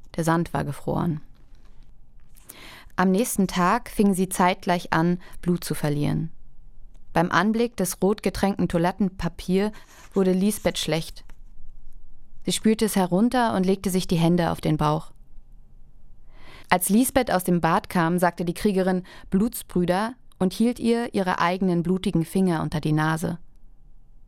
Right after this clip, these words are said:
Während der Grundausbildung hatte sie einmal denselben Witz gemacht. Aber auch damals hatte Lisbeth nicht nach ihren Fingern gegriffen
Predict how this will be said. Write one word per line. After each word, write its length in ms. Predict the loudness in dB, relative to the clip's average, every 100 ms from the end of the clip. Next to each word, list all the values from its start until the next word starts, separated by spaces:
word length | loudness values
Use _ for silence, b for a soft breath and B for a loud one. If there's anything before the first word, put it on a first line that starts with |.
| -20 -20 -10
Während 200 | 0 2
der 100 | 2
Grundausbildung 760 | 2 0 2 0 2 2 4 0 B B
hatte 180 | 0 2
sie 160 | 2 2
einmal 340 | 2 2 2
denselben 560 | 2 2 2 2 0 0
Witz 260 | -2 -4
gemacht. 500 | -4 -2 -2 -6 -14 -20 -20 -20 -20 -20 -20 -8
Aber 180 | -2 -2
auch 80 | 0
damals 500 | 0 2 0 -2 -2
hatte 140 | 0
Lisbeth 400 | 0 0 0 0
nicht 220 | 0 0 -2
nach 140 | -2
ihren 200 | 0 0
Fingern 360 | 2 2 2 0
gegriffen 520 | -2 -2 0 -2